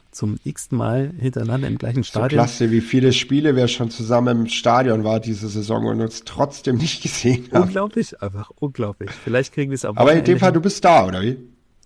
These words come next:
Speaker 1: Ich bin da, meine Schwester hat Karten, allerdings Sitzplatzkarten. Das heißt, äh, ja, müssen
Speaker 2: Ja,
Speaker 1: wir auch
Speaker 2: macht's
Speaker 1: gucken. <laughs> Müssen wir
Speaker 2: wieder
Speaker 1: auch gucken,
Speaker 2: schwer.
Speaker 1: wo wir uns treffen. Aber vielleicht geht's ja irgendwie nach dem Spiel. Ähm, ich glaub, wir haben
Speaker 2: Ja.
Speaker 1: da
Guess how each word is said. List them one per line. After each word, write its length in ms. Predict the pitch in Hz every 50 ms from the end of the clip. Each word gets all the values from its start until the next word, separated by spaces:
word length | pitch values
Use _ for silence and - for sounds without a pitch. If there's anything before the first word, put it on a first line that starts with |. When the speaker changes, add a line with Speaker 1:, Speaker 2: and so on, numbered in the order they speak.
| - - _ -
Speaker 1:
Ich 180 | 123 117 -
bin 160 | - 175 160
da, 200 | 143 - 113 135
meine 180 | 156 160 143 143
Schwester 380 | - - 127 127 - - 117 110
hat 100 | 120 -
Karten, 400 | - - 117 120 131 - 143 143
allerdings 800 | - - 113 120 131 135 131 - 113 113 123 135 - - - _ _ _ _ _ _ _ _ _ _ _ _ -
Sitzplatzkarten. 960 | 131 127 131 131 - - - 110 104 - - - - 104 104 - - 160
Das 200 | 147 120 - -
heißt, 400 | - 104 113 156 165 - - -
äh, 400 | - - 127 127 123 123 127 127 135 127 _ -
ja, 200 | 107 101 98 95 -
müssen 100 | - 117
Speaker 2:
Ja, 60 | 98 -
Speaker 1:
wir 60 | - 165
auch 0 |
Speaker 2:
macht's 160 | 180 - -
Speaker 1:
gucken. 260 | - 131 110 107 95 95 - - -
<laughs> 200 | - - 143 -
Müssen 200 | - - - -
wir 60 | -
Speaker 2:
wieder 120 | - 135 170
Speaker 1:
auch 40 | 110
gucken, 200 | - - - 165 -
Speaker 2:
schwer. 140 | - - 143
Speaker 1:
wo 40 | 123
wir 80 | 135 117
uns 80 | 127 -
treffen. 400 | 240 220 - 226 196 214 - 139 - - 233 247 269 233 - -
Aber 160 | - 147 131
vielleicht 320 | 120 120 113 120 120 - -
geht's 160 | 120 - -
ja 80 | 113 87
irgendwie 220 | 87 101 107 92
nach 160 | 95 92 95
dem 100 | 113 117
Spiel. 360 | 104 - - - 98 101 95 - 78
Ähm, 220 | 98 104 101 95 - -
ich 100 | - -
glaub, 220 | - 98 104 -
wir 100 | - 104
haben 80 | 98 110
Speaker 2:
Ja. 80 | - 101
Speaker 1:
da 240 | 107 107 107 104